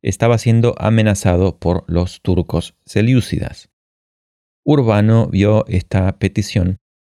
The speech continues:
como una oportunidad para fortalecer la relación entre la Iglesia Católica en Occidente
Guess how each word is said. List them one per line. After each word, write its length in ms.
como 260
una 320
oportunidad 840
para 260
fortalecer 960
la 420
relación 580
entre 540
la 360
Iglesia 440
Católica 680
en 260
Occidente 760